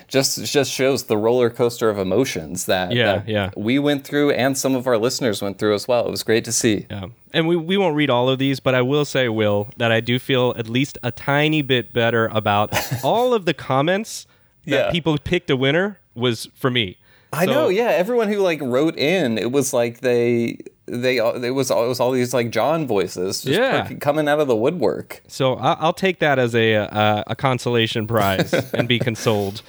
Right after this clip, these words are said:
Speaker 1: You,
Speaker 2: uh,
Speaker 1: you,
Speaker 2: for now.
Speaker 1: you maybe have the more passionate believers,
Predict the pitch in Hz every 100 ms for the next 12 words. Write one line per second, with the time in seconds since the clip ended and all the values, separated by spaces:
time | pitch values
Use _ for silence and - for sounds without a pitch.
0 | - - 143 113 113 131 147 202 - -
1 | 135 131 139 131 131 131 120 113 - 110
2 | 113 120 98 - - 95 95 - - -
3 | - -